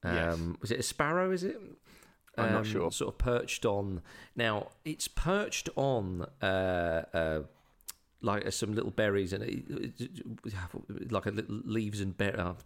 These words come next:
Speaker 2: describing this poorly. You, you look at the badge, you know what I mean.
Speaker 1: It's a branch, isn't it? It's a little
Speaker 2: It's a
Speaker 1: branch.
Speaker 2: branch with a couple of berries.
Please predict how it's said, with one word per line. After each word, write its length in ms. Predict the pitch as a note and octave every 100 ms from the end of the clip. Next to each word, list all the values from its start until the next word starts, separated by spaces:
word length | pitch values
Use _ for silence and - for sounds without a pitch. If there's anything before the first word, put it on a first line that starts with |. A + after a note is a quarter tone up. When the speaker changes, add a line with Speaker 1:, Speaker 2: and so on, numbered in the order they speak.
| -
Speaker 2:
describing 560 | - - - F2 E2+ E2
this 120 | D#2+
poorly. 440 | - G#2+ F#2 E2+
You, 540 | - B2 C3 D3 G#3 G#3
you 60 | C4
look 160 | B3
at 60 | A3+
the 60 | -
badge, 320 | F#2+ F#2 F#2+
you 60 |
know 100 | C#3+
what 120 | C3+ A2+
I 40 |
mean. 100 | E2+
Speaker 1:
It's 80 | D#2
a 60 |
branch, 420 | - C#3+ F#2 - B2+
isn't 160 | A2
it? 100 | D#2+
It's 80 | -
a 20 |
little 100 | A2+
Speaker 2:
It's 100 | -
a 40 | A3+
Speaker 1:
branch. 100 | -
Speaker 2:
branch 320 | D#3+ B2 -
with 120 | A#2
a 40 | G#2+
couple 220 | G#2+ -
of 60 | G#2
berries. 460 | F#2+ E2 D#2 -